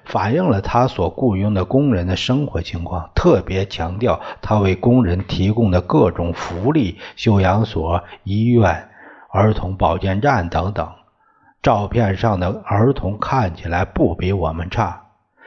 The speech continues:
可能还要好一些。无疑他确实为自己的工人创造了这种条件，但重要的问题是，资本主义是真正对所有的工人都照顾得这么好吗？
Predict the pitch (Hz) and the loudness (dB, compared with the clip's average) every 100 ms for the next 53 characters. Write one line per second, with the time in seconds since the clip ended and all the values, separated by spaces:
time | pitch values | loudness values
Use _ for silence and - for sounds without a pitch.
0 | - - 104 98 101 110 95 110 143 - | -12 -2 0 2 0 0 0 0 0 0
1 | 87 82 101 110 92 - - 117 147 92 | -2 -2 -6 -6 -8 -8 -2 2 4 4
2 | 110 117 107 - 110 85 101 113 113 - | 0 -2 0 2 2 2 0 0 -2 -4
3 | 98 85 85 85 117 120 113 85 90 - | -4 -2 -4 -2 0 0 0 -2 -4 -6
4 | - - _ _ _ _ _ _ _ _ | -18 -20 _ _ _ _ _ _ _ _
5 | _ _ _ _ - 110 92 92 104 90 | _ _ _ _ 0 0 -2 -2 0 0
6 | 87 127 98 82 82 - - 82 98 107 | 0 0 0 -2 -10 -10 -6 -6 -4 -6
7 | 87 - - - 87 - 120 90 85 90 | -6 -14 -14 -8 -2 0 0 0 -4 -4
8 | 104 85 - 87 92 - 87 87 - - | -4 -6 -10 -10 -8 -6 -6 -8 -16 -20
9 | - 117 131 123 90 87 87 85 90 90 | -2 4 4 4 2 0 -2 -2 -2 -4
10 | - - - - 101 131 123 139 131 101 | -10 -20 -4 -2 2 2 2 2 -2 -2
11 | 104 92 - 104 117 87 - 104 98 87 | -2 -4 -2 -2 0 -2 -2 -2 -2 -2
12 | - 95 104 87 90 90 95 92 92 - | -4 -2 0 0 -2 -6 -4 -4 -4 -6
13 | 78 78 | -8 -10